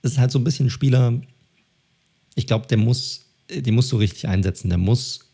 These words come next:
ich mach's, ich setz mal so in Anführungsstrichen, der, der muss jagen dürfen. Also er hat ja auch ja eine Vergangenheit als, als Pass-Rusher auch. Das sieht man ja bei ihm auch. Er hat auch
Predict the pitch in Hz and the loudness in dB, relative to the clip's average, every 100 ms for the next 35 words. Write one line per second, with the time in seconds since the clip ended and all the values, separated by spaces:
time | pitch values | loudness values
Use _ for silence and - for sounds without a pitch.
0 | _ - 127 - 92 - - 110 - 101 | _ -20 -10 -6 -6 -6 -8 -8 -4 -2
1 | 92 104 107 - 123 - 110 92 95 - | -2 -2 -2 -2 -4 -2 -4 0 -2 -2
2 | - 87 110 - 92 85 101 104 92 82 | -4 -2 -2 0 0 0 0 0 0 0
3 | - 85 - 85 - - - - _ _ | -2 -2 -2 -6 -8 -16 -20 -20 _ _
4 | 104 87 - 107 107 95 - - - _ | -2 0 0 0 0 -4 -8 -20 -20 _
5 | _ _ _ _ _ _ _ - 95 92 | _ _ _ _ _ _ _ -4 -2 -2
6 | 104 95 110 95 98 - 92 85 - - | -2 0 2 2 0 -2 -4 -4 -8 -12
7 | - - 95 - 104 107 - - 113 - | -8 -6 -6 -6 -2 -2 -2 -2 -2 0
8 | 131 131 131 131 - 82 113 120 113 113 | -2 0 -4 -2 -6 -4 -2 -2 -2 0
9 | 110 127 120 110 95 95 | -2 -2 -2 -2 -2 -4